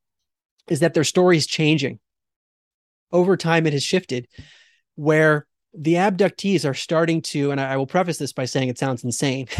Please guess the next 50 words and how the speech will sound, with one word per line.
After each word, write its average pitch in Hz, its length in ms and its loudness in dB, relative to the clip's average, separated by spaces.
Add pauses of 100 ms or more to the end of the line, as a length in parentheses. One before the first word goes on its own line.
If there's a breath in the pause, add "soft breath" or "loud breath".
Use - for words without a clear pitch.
<laughs> - 260 -18
they're 156 100 2
telling 214 320 2
him 165 140 4
that 151 140 0
they're 143 340 2
training 175 760 0
the 151 80 -6
hybrid 156 440 0
beings 131 580 -4 (360)
to 165 100 -2
be 180 180 6
more 151 220 4
human, 147 380 0
because 147 280 -4
since 175 160 -4
they 175 80 0
don't 160 160 0
live 214 160 0
here, 151 220 0
they 151 100 2
don't, 156 140 -2
they 151 100 -2
don't 156 140 -2
really 147 180 -2
know 139 120 -2
how 147 120 -4
to 139 60 -4
interact. 131 500 -6 (240 loud breath)
And 165 80 2
he 202 60 4
gets 202 180 2
into 165 160 2
some 135 300 -4 (240)
crazy 180 320 0
sounding 151 280 0
details, 131 400 -4
transcripts 185 600 0
of, 131 160 -8
of 135 140 -6
what 135 180 0
these 135 180 -2
abductees 143 480 -2
are 120 60 -4
saying, 156 320 0
of 123 120 -8 (360 loud breath)
teaching 180 440 2 (440)
hu-, 196 120 -2 (100)
hu-, 175 180 -4 (180)
human 170 640 2